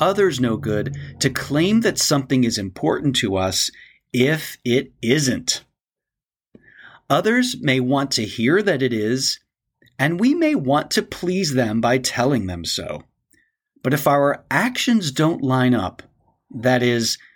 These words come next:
we either don't apply for the position in this case, or we don't apply ourselves in the position once we achieve it, those same others will observe soon enough for themselves the truth of the matter.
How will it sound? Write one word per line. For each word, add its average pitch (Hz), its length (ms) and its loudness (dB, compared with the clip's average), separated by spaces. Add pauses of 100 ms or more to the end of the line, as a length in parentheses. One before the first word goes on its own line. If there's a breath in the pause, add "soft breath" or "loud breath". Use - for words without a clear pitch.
(240 soft breath)
we 117 80 -2
either 120 320 0
don't 110 320 0
apply 113 640 0
for 156 140 -6
the 156 120 -4
position 185 680 0
in 147 120 2
this 180 180 -2
case, 226 420 -2 (800 soft breath)
or 143 80 4
we 151 100 4
don't 180 180 2
apply 156 320 2
ourselves 147 600 0 (100)
in 214 320 2
the 143 80 0
position 110 640 -4
once 123 360 0
we 123 120 2
achieve 143 380 0
it, 90 280 -8 (1300 soft breath)
those 214 320 2
same 202 480 -2
others 127 400 0
will 123 160 0
observe 143 560 0
soon 226 400 0
enough 120 320 2
for 120 100 -4
themselves 113 840 -2 (160)
the - 80 -2
truth 151 360 0
of 98 120 -8
the 98 60 -6
matter. 87 420 -10